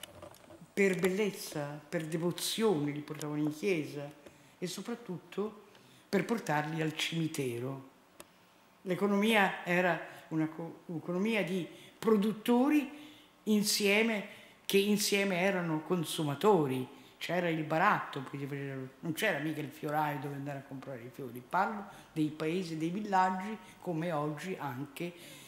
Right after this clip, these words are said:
in quello. Allora la Sicilia era quarto mondo, se l'Italia era terzo mondo, la Sicilia era quarto mondo, come avviene altrove, dico, oggi.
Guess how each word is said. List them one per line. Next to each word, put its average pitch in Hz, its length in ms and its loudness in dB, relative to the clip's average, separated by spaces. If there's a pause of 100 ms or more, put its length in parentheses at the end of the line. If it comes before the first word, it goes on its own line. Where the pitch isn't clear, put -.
(100)
in 156 180 -2
quello. 156 400 -2 (140)
Allora 208 420 2
la 175 120 0
Sicilia 208 540 -4
era 156 220 -2
quarto 165 400 -4
mondo, 139 500 -6 (240)
se - 160 -4
l'Italia 165 600 2
era 147 160 -2
terzo 147 540 -6
mondo, 170 380 -2
la 160 140 -6
Sicilia 170 540 -8
era 143 180 -4
quarto 151 500 -8
mondo, 117 520 -14 (1160)
come 208 220 2
avviene 165 440 0
altrove, 120 560 -12
dico, 123 240 -12
oggi. 127 460 -8